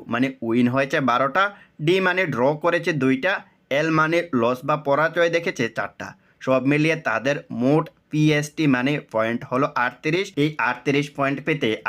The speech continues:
আর্জেন্টিনা জিএফ বানিয়েছে একত্রিশটা। আবার ভুল ভাবতেছে ভাই। আরে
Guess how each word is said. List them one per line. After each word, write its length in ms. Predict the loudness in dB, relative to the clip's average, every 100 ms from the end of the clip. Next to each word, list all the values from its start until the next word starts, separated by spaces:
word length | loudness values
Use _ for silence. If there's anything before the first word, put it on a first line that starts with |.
| -4
আর্জেন্টিনা 520 | -2 0 0 0 -2 0
জিএফ 260 | 0 0 0 -2
বানিয়েছে 420 | 0 0 0 -2 -2
একত্রিশটা। 640 | -2 -4 -2 0 0 -2 -4 -6 _ _ _
আবার 260 | -2 0 0 0
ভুল 120 | -4 -4
ভাবতেছে 340 | -6 -10 -10 -6
ভাই। 120 | -6 -4
আরে 120 | -2